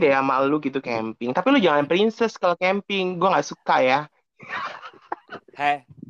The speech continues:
Speaker 2: J T R ya. Gue itu
Speaker 1: Apa
Speaker 2: parah.
Speaker 1: tuh J T R?
Speaker 2: Jaga Turahang. Gue tuh parah ya. Gue tuh parah
Speaker 1: Parah.
Speaker 2: banget kalau,
Speaker 1: Parah
Speaker 2: kalau
Speaker 1: apanya?
Speaker 2: camping itu gue total banget. Jadi nggak, nggak, nggak ada tuh yang namanya,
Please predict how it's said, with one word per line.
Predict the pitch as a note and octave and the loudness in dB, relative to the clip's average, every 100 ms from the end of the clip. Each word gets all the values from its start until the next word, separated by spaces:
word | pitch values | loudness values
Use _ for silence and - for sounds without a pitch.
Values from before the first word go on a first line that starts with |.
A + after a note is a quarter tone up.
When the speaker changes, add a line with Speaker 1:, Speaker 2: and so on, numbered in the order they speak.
| F#2+ | -16
Speaker 2:
J | A2+ | -16
T | A2+ A2+ | -12 -14
R | G#2+ A#2+ A#2+ | -8 -8 -8
ya. | A2 F#2 G2 | -12 -12 -14
Gue | G2 A2+ A#2 | -10 -6 -6
itu | A2+ G#2 _ - E3 F3+ - - | -6 -10 _ -8 -6 -6 -4 0
Speaker 1:
Apa | C4 E4+ | 2 4
Speaker 2:
parah. | F#4 | 4
Speaker 1:
tuh | D4 | 6
J | D4 | 6
T | D#4 | 6
R? | D#4+ E4 D4+ _ _ _ _ | 6 4 0 _ _ _ _
Speaker 2:
Jaga | A2 C#3+ C3 C#3 | -4 -2 0 0
Turahang. | - E3 A3 E3 D3 - _ - - - | 2 2 2 -2 -6 -6 _ -18 -18 -8
Gue | A#2+ C#3+ | -4 -4
tuh | A#3+ | -2
parah | C3+ A#2+ A2 | -4 -4 -6
ya. | G2+ F2+ F2+ - - - | -6 -8 -8 -12 -14 -12
Gue | G#2 A#2+ | -12 -8
tuh | C3 | -2
parah | A#2+ A2+ A2 | -2 -2 -4
Speaker 1:
Parah. | G2 E3 E3+ E3+ | -2 0 0 -2
Speaker 2:
banget | - | -4
kalau, | A2 A2 - _ _ _ | -6 -6 -10 _ _ _
Speaker 1:
Parah | - | -2
Speaker 2:
kalau | - A#2 | 0 0
Speaker 1:
apanya? | - | 0
Speaker 2:
camping | A#2 D#3 C#3+ C3 B2 | -2 -2 -4 -6 -6
itu | A#2+ - C3 C#3+ D#3+ | -8 -4 -2 -2 -6
gue | A#2+ G#2 G#2+ G#2 A#2 C#3 - | -12 -4 -2 2 2 0 -2
total | A2+ - G2+ G2+ | -2 0 -2 -2
banget. | G2 G#2 G#2+ - | -4 -6 -6 -4
Jadi | G2+ C#3 | -4 -2
nggak, | C3 G2 G2+ | 0 -2 -2
nggak, | G2 G2 G#2+ | -4 -6 -8
nggak | F#2+ | -6
ada | F#2+ A#2 | -2 -4
tuh | C#3+ | -4
yang | B2+ | -6
namanya, | A#2+ B2 | -6 -8